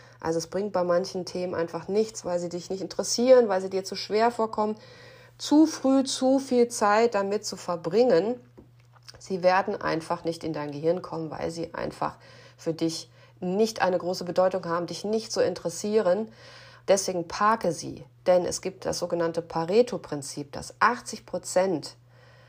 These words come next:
des Ergebnisses in zwanzig Prozent der Gesamtzeit zu lernen sind. Aber leider die letzten zwanzig Prozent brauchen eigentlich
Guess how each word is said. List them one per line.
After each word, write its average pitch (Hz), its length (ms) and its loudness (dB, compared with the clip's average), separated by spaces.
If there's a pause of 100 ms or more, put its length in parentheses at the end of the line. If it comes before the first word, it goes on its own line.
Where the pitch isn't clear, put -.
(680)
des 165 220 -6
Ergebnisses 165 720 -4 (140)
in 165 340 -2
zwanzig - 400 -2
Prozent 185 320 0
der 175 80 0
Gesamtzeit 170 640 -2
zu - 120 -8
lernen 147 280 -6
sind. 147 260 -10
Aber 175 200 -2
leider 196 320 0
die 190 80 -2
letzten 208 340 -6
zwanzig 240 480 2
Prozent 170 480 -4
brauchen 208 320 -2
eigentlich 214 300 -4